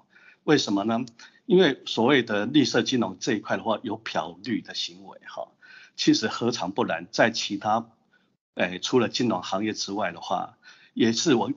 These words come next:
昨天来看看，慢慢有所谓的漂绿，哈。为什么？因为所谓猪舍的改建，这个本来就是应该要做的事情，也，也一直在做的，哈。只是说现在大的所谓的E S G，那减碳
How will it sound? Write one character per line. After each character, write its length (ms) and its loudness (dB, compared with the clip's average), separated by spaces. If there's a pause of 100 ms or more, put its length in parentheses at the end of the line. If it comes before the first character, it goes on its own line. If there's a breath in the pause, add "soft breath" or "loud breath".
(160)
昨 120 2
天 120 4
来 80 0
看 220 -2
看， 120 0
慢 180 4
慢 140 -2
有 120 -4
所 160 -8
谓 80 -6
的 100 -8
漂 320 -10
绿， 180 -10
哈。 140 -12
为 180 -4
什 160 -6
么？ 200 -14 (480 loud breath)
因 120 4
为 80 6
所 180 0
谓 120 6
猪 200 -2
舍 160 2
的 80 0
改 220 -10
建， 220 -2
这 100 -2
个 80 -6
本 260 -8
来 300 -8
就 160 -2
是 380 -6
应 120 -2
该 140 -4
要 140 -4
做 200 -8
的 120 -16
事 200 -8
情， 320 -12
也， 240 -8 (220)
也 140 -6
一 120 -2
直 160 -8
在 160 -6
做 340 -10
的， 100 -20
哈。 200 -14 (460 loud breath)
只 140 2
是 80 2
说 180 2
现 160 2
在 120 2
大 200 4
的 120 -4
所 180 -6
谓 160 -6
的 200 -10
E 160 0
S 180 -8
G， 300 -4
那 220 0
减 240 -10
碳 180 -10